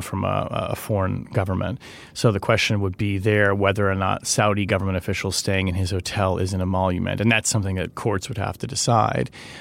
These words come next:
But, uh, you know, I think there's probably a lot of leeway that's given to presidents, uh, you know, in terms of how they interact with foreign governments. But we've never had a president who owns a hotel chain <laughs> where, where foreign officials book rooms at it.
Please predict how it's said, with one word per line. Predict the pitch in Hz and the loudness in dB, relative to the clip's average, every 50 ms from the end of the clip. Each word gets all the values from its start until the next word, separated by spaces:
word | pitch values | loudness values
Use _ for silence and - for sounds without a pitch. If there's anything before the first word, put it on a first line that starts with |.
| - - | -8 -4
But, | 123 113 120 113 107 - - 127 | 0 2 4 4 2 2 2 4
uh, | 107 101 101 101 104 | 6 6 6 4 4
you | 110 117 110 | 2 2 0
know, | 104 - - | 0 2 2
I | 143 | 0
think | 131 - 147 135 - | 2 4 4 6 6
there's | 131 110 - | 4 2 4
probably | - 131 120 110 120 120 107 | 4 4 4 4 2 2 2
a | 101 | 4
lot | 104 104 104 101 | 4 4 2 2
of | 95 | 0
leeway | 95 98 101 98 98 107 117 120 127 143 165 190 196 - - - | -4 -4 -4 -2 0 2 4 6 6 6 6 4 0 -2 -2 0
that's | 156 139 - - | 0 0 0 2
given | - 143 135 139 127 | 2 2 4 4 2
to | - 127 | 2 2
presidents, | - 139 131 139 143 147 156 156 139 - - - | 4 4 4 4 4 2 2 2 2 -2 -2 0
uh, | 123 120 113 113 117 | 2 4 4 6 6
you | 127 | 4
know, | 120 117 113 | 4 4 4
in | 107 - | 2 0
terms | - - 117 110 107 104 | 2 2 2 2 2 2
of | 95 87 | 0 0
how | 95 104 104 | 0 0 2
they | 98 101 98 | 2 2 0
interact | 95 92 - 101 98 - 131 135 | 0 0 0 0 0 0 0 0
with | - 143 | -4 -6
foreign | - - 175 165 165 | 0 2 2 4 4
governments. | 156 165 160 175 175 170 - | 4 4 4 4 4 4 4
But | - 113 | 4 4
we've | 117 117 117 | 4 6 6
never | 120 117 120 123 | 4 6 4 4
had | 104 107 101 98 | 4 4 4 2
a | |
president | 95 - - 110 107 107 104 104 101 - | 2 2 2 2 2 2 2 0 0 0
who | 101 98 87 | -2 0 2
owns | 101 104 104 101 107 | 2 2 2 2 0
a | 90 | 0
hotel | 82 101 90 90 - - 113 127 135 | 0 -2 -2 -2 -2 0 0 0 0
chain | - - - - 92 92 98 107 107 - - - - | -2 -4 -6 -6 -6 -4 -4 -6 -6 -8 -12 -20 -20
<laughs> | - - - - | -20 -20 -12 -2
where, | - 131 - | 2 2 4
where | - 143 135 123 110 - - - 180 - - - 160 | 4 2 2 2 2 2 2 4 0 0 2 0 0
foreign | - - 160 151 139 139 | 0 4 4 6 8 8
officials | 131 120 - 135 123 - - 117 113 113 - - - 156 - - - - - - - | 6 6 4 2 2 2 2 2 2 2 0 -2 -8 -10 -10 -10 -12 -14 -10 0 2
book | 131 117 - - | 2 2 4 4
rooms | 120 117 131 151 147 120 107 | 4 6 6 6 6 4 4
at | 95 95 98 | 4 4 4
it. | 101 104 - | 2 2 0